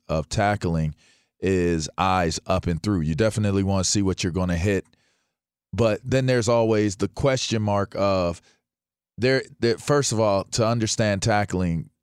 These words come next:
is to understand that there is no perfect scenario. Like, you can't, it can't, you can't say, "Okay, this is how you tackle, and this is, this is the way it's gonna be," because there's no in a-, any given moment, it's different.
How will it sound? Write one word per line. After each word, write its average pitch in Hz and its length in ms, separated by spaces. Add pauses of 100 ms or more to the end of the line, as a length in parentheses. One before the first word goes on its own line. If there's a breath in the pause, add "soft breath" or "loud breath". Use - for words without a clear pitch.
(100)
is 95 160
to 107 100
understand 98 480
that 90 160
there 98 160
is 101 260
no 92 200
perfect 92 640
scenario. 95 760 (460)
Like, 104 260
you 107 200
can't, 120 380 (180)
it 110 160
can't, - 180
you 123 140
can't 135 260
say, 117 160
"Okay, 107 260
this 127 220
is 127 100
how 120 120
you 117 160
tackle, 101 560 (420 loud breath)
and 98 460
this 110 180
is, 98 140 (160)
this 110 260
is 95 60
the 104 80
way 101 160
it's 90 100
gonna 98 220
be," 95 180
because 92 520
there's 101 360
no 95 480 (960)
in 107 160
a-, 110 180
any 127 220
given 101 300
moment, 101 400
it's 95 240
different. - 600